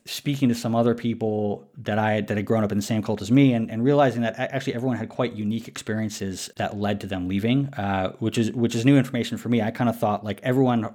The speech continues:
heard about the illegitimate child and then they're like, "Peace, I'm out." Uh, but actually, e-, everyone has a different, a different answer to why you left the cult.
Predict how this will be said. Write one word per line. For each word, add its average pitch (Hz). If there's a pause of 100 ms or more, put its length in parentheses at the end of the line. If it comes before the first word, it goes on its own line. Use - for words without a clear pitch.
heard 120
about 104
the 107
illegitimate 98
child 104
and 98
then 98
they're 95
like, 92
"Peace, 101
I'm 92
out." 107 (400)
Uh, 98
but 113
actually, 120
e-, - (160)
everyone 135
has 101
a 104
different, 104
a -
different 101
answer 104
to 98
why 92
you 87
left 90
the 117
cult. 120